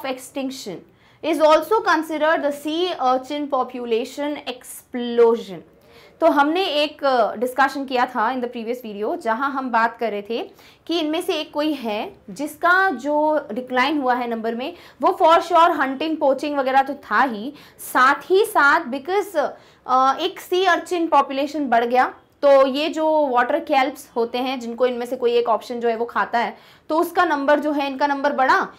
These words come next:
इनका नंबर बढ़ा तो वाटर कैल्प ये भी खाने लगे। अब खाने लगे तो वाटर कैल्प का नंबर खत्म हो गया,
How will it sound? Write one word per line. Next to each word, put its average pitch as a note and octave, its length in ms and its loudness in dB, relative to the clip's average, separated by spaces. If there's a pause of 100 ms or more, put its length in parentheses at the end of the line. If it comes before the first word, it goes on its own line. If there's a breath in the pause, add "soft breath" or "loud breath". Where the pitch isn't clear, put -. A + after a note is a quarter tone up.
(120)
इनका B3+ 200 0
नंबर C4+ 240 2
बढ़ा B3+ 240 0
तो C4+ 100 -4
वाटर A3+ 320 0
कैल्प B3+ 320 2
ये A#3+ 140 -6
भी A3+ 120 -8
खाने G#3+ 320 -8
लगे। G3 200 -6
अब A#3 220 -8
खाने C4+ 320 -2
लगे E4 280 0
तो A3+ 140 -4
वाटर F#3 260 -4
कैल्प B3+ 280 -2
का C4 80 -4
नंबर B3 240 -6
खत्म A#3 300 -4
हो A3 100 -6
गया, G#3+ 160 -6